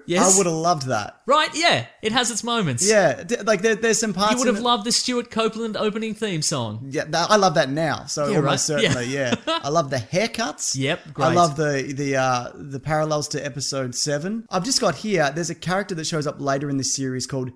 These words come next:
Speaker 2: Gear Kybo Rencha.
Speaker 1: Wow.
Speaker 2: Maybe
Speaker 1: So
Speaker 2: this isn't a coincidence, all of this stuff.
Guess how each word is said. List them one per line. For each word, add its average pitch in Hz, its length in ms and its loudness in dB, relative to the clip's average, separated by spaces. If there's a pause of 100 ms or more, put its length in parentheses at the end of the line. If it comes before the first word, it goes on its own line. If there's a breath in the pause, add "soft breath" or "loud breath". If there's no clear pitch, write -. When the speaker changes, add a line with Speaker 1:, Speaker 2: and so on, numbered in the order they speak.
(180)
Speaker 2:
Gear 175 460 2 (100)
Kybo 143 640 0
Rencha. 123 800 -4 (420)
Speaker 1:
Wow. 120 640 -6
Speaker 2:
Maybe 254 80 0
Speaker 1:
So 160 200 4
Speaker 2:
this - 180 2
isn't 247 200 2
a 208 60 4
coincidence, 170 680 2
all 147 180 2
of 135 80 -4
this 131 140 0
stuff. 107 480 -4